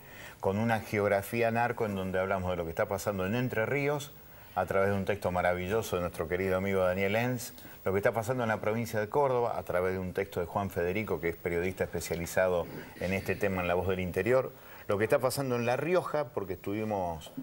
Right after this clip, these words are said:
allí en la provincia de La Rioja analizando lo que está pasando allí, en la provincia de Buenos Aires y, por supuesto, lo que está pasando en la provincia de Santa Fe, con unos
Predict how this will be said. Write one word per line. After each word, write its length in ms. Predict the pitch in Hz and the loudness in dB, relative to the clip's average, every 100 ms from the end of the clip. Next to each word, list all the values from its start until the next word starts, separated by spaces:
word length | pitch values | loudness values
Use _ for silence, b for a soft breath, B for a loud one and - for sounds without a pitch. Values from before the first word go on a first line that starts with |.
| - | -8
allí 240 | 92 92 107 | -4 -2 0
en 80 | 98 | 0
la 100 | 90 | 0
provincia 420 | 95 104 101 92 | 0 -2 0 0
de 60 | 90 | 2
La 40 | |
Rioja 300 | 104 104 101 | 0 0 -2
analizando 440 | 90 90 - 101 | -2 -2 -4 -2
lo 100 | 92 | -2
que 60 | 82 | -2
está 140 | - | -2
pasando 420 | 87 87 104 98 90 | -2 -4 -2 0 0
allí, 320 | 98 131 131 - B B B B | 0 -2 -4 -12 B B B B
en 120 | 110 | 2
la 140 | 117 - | 4 4
provincia 420 | 117 139 139 123 | 2 0 0 0
de 20 | |
Buenos 240 | 135 135 | 0 2
Aires 160 | 147 180 | 2 2
y, 40 | |
por 120 | 127 117 | 0 -2
supuesto, 380 | - 117 113 | -2 -2 0
lo 60 | 104 | 0
que 60 | 92 | 0
está 160 | 98 | -2
pasando 360 | 101 92 104 98 | -2 -4 -2 -2
en 60 | |
la 80 | 92 | -2
provincia 420 | - 92 98 98 | -2 -2 -2 -4
de 60 | 98 | -4
Santa 280 | 104 101 113 | -4 -2 0
Fe, 300 | - 131 - - B B B B B | 2 0 -2 -14 B B B B B
con 200 | 98 98 | 0 2
unos 520 | 107 110 101 87 - | 2 2 4 2 -2